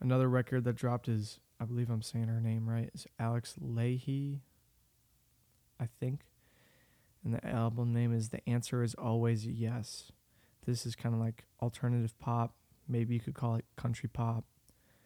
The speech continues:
Um, really solid track list. Um, great hooks, great instrumentation, a lot of great collaborators.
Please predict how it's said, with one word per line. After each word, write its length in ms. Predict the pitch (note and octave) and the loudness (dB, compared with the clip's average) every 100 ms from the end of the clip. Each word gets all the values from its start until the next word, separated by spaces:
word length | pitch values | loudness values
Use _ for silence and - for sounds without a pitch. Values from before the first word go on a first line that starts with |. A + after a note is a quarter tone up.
| _ _ _ _ | _ _ _ _
Um, 400 | A2 A2 G#2+ A2 | -4 0 0 2
really 240 | B2+ C3 A#2+ | 4 4 4
solid 540 | - A#2+ A2 A2 - | 0 0 2 0 -2
track 400 | - A#2 A2 - | -2 0 0 0
list. 420 | A2+ A2 - - - _ _ _ _ _ _ _ | 0 0 -4 -16 -20 _ _ _ _ _ _ _
Um, 360 | A#2 G#2+ G#2+ B2+ - | -4 -2 -2 -6 -2
great 280 | B2+ B2 | 2 2
hooks, 580 | B2 - A#2+ - - - - - | 0 -2 -2 -2 -12 -18 -20 -6
great 280 | B2+ B2+ | -2 -2
instrumentation, 1040 | C3 A#2+ - A#2+ A2+ - A#2+ A#2 A#2+ A#2 A#2 _ _ _ _ _ _ _ _ _ | -2 -4 -4 -4 -2 -2 -4 -2 -2 -2 -4 _ _ _ _ _ _ _ _ _
a 60 | A2 | -4
lot 260 | A2 A#2+ | 0 0
of 160 | B2+ A#2+ | 0 -2
great 300 | - A#2 A#2 | 0 0 -2
collaborators. 960 | - A#2+ A#2 A#2+ A#2+ B2 B2+ - - | -2 -2 0 0 0 0 -2 -4 -12